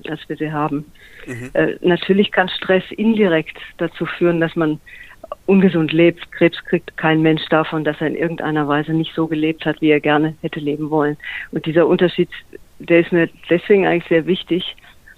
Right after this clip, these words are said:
Speaker 1: weil ich das oft erlebt hab, dass Menschen, die dann mit ihrer Tumordiagnose konfrontiert waren, gesagt haben, vielleicht bin ich da ja selbst schuld oder ursächlich oder vielleicht ist es das falsche Leben, was ich geführt hab,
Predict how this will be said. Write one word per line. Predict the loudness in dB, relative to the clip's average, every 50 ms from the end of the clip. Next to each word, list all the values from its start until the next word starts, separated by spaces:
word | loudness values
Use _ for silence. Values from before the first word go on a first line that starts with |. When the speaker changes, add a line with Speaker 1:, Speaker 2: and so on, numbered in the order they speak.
| _ _ -20 -18 -6 -4
Speaker 1:
weil | -2 -2
ich | -2
das | -2 -6 -6 -6 -12 -20 -20 _ _ -2
oft | -2 -2 -2 0
erlebt | 2 4 6 6 4 4 2 -4
hab, | -6 -6 -4 -4
dass | -6 -6 -4 -2
Menschen, | -2 0 0 -2 -2 -6 -6 -4
die | -4 -2
dann | 0 0 0 0 -2 -6 -10 -18 _ -12 -8
mit | -8 -8 -8 -8 -14 -14 -6
ihrer | -2 0 0 2 0 0 -4 -8 -10
Tumordiagnose | -6 -2 0 0 0 2 2 2 2 2 2 0 0 0 -2
konfrontiert | -2 -4 -6 -6 -4 -4 -6 -6 -2 -2 -2 -2 -2 0
waren, | 0 2 2 2 0 -2 -4 -12 -18 -20 -20 -20 -20 -20 -20 -20 -20 -8
gesagt | -8 -2 0 0 0 0 0 0
haben, | 0 -2 -2 -6
vielleicht | -4 -2 -2 -2 -2 -6 -12 -10 -6
bin | -4 -4 -4
ich | -4 -4
da | -2 0
ja | 0 0 -2
selbst | -2 -4 -4 -6 -6 -12 -12
schuld | -4 0 0 0 0 -2
oder | -6 -6 -4
ursächlich | -4 -4 -4 -4 -6 -8 -6 -8 -10 -8 -8 -6
oder | -6 -6 -6
vielleicht | -6 -2 -2 -2 -2 -2 -8 -14 -20 _ -20 -20 -18 -16
ist | -14 -12 -12
es | -12 -10
das | -10 -8 -6 -2 0
falsche | 2 0 0 0 0 2
Leben, | 4 4 4 4 2 -2
was | -4 -6 -8
ich | -12 -12 -12
geführt | -14 -14 -8 -8 -8 -6 -6
hab, | -8 -10